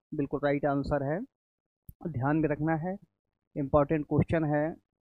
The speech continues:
और दिसंबर उन्नीस सौ पंचानवे में संसद द्वारा ये पारित हुआ था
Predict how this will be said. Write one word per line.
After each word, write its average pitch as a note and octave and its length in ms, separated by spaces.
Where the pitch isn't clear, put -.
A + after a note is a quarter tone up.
और C#3 220
दिसंबर D3 460
उन्नीस D#3 260
सौ - 140
पंचानवे D3+ 600
में D3 180
संसद C#3+ 380
द्वारा C#3+ 260
ये C#3+ 160
पारित C#3+ 300
हुआ D3+ 220
था E3+ 220